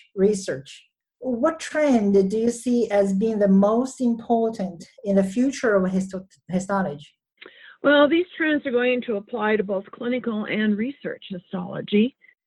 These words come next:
Speaker 2: I see there's going to be improved molecular histotechniques. That's ongoing. More and more immunostaining and improvements there. The wonderful new multiplex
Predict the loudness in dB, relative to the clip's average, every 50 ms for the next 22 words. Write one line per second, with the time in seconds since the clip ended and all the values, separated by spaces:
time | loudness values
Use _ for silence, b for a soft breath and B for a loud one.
0 | _ -2 0 2 2 2 0 -2 -16 -10 -4 0 2 4 4 4 4 2 2 -2
1 | -2 -4 _ _ _ _ -2 0 2 2 2 2 4 4 4 6 4 2 0 -2
2 | -2 -2 -2 -4 -4 -2 0 2 2 2 0 -2 -2 -4 -2 -2 0 -2 -2 2
3 | 2 2 2 4 2 2 0 -2 -2 -2 -6 -6 -4 -4 -6 -4 -2 0 0 0
4 | 0 -2 -6 -8 _ -6 -6 -6 -6 -6 -6 -4 -2 0 2 2 2 0 0 -2
5 | -2 -2 -2 -2 -4 -6 _ _ _ _ _ -2 2 4 6 6 8 6 6 6
6 | 6 4 4 2 0 -2 -4 -6 -4 -2 0 2 2 2 2 0 -2 -4 -6 -8
7 | -8 -6 -6 -4 -4 -4 -4 -4 -4 -4 -4 -4 -6 -6 -8 -8 -10 -10 -10 -14
8 | -20 -20 _ _ _ -10 -8 -8 -8 -8 -10 -12 -12 _ _ _ -4 0 2 2
9 | 4 6 6 4 4 2 0 -2 0 2 4 4 6 6 6 6 4 4 2 0
10 | -4 -6 -4 -2 -2 -2 -4